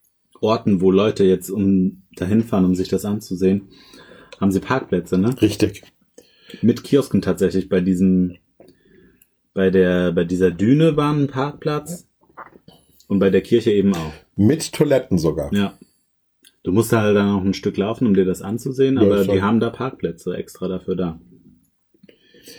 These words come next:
Speaker 2: Also die haben sich im Gegensatz zu anderen, äh,
Speaker 1: Ländern?
Speaker 2: Ländern, haben die sich auf den Tourismus so ein bisschen eingestellt.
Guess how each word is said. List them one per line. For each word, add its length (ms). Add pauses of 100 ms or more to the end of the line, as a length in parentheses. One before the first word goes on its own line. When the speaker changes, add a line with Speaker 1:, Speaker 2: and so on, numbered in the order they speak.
(160)
Speaker 2:
Also 180
die 200
haben 180
sich 240
im 360
Gegensatz 460
zu 160
anderen, 480
äh, 600 (180)
Speaker 1:
Ländern? 680
Speaker 2:
Ländern, 540 (420)
haben 160
die 80
sich 220
auf 80
den 140
Tourismus 480
so 80
ein 80
bisschen 300
eingestellt. 480